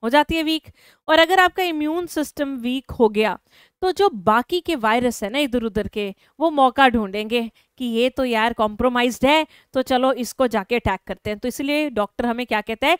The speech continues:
कि तुम एंटीबायोटिक्स खाओ। वो आने, आए हुए वायरस को तो नहीं मारती,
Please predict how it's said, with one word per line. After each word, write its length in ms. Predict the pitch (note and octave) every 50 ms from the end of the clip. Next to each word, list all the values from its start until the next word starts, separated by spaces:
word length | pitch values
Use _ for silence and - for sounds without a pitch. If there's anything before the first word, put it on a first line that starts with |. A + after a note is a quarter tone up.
| - - - _ -
कि 80 | - -
तुम 220 | - F4+ F4 E4
एंटीबायोटिक्स 840 | D4+ C#4 C4+ B3+ - D4+ C#4+ B3+ A#3 G#3 G#3 G#3 - A#3 A3 - -
खाओ। 240 | - - A3 G3+ G3
वो 120 | G3 C4+
आने, 360 | D4+ - A3 A3+ A3+ B3 C#4 C#4+ D4 -
आए 240 | B3 B3 B3 C4
हुए 240 | C#4+ D4 D4 D#4+ E4+
वायरस 360 | D#4+ C#4 C4+ B3+ A3+ C4 C4
को 120 | - - D4
तो 120 | - D4+
नहीं 160 | D4 D4+ F#4+
मारती, 440 | G4+ G4 E4+ C#4 A#3+ - - G#3+ G3+